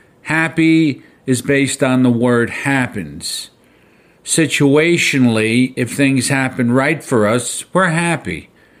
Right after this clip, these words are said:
If they don't happen right for us, well, we're unhappy. And there are a variety of different emotions that we have,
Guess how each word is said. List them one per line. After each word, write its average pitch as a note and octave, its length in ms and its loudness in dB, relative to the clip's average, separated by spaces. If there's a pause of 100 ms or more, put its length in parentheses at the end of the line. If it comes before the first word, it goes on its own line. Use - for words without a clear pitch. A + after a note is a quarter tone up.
(460)
If A#2 120 -2
they B2 140 0
don't D#3 240 2
happen A2 400 -2
right G2 260 -2
for A2+ 280 -2
us, - 400 -4 (560)
well, G#3 200 4
we're G3 200 4
unhappy. C#3 640 -2 (1500)
And D#3+ 380 0
there G3+ 380 2
are D#3+ 320 4
a C#3 120 0
variety D3 920 2
of A#2+ 140 -2
different C#3 360 0
emotions B2 720 2
that G#2+ 220 -2
we G#2 220 -4
have, A#2 640 -2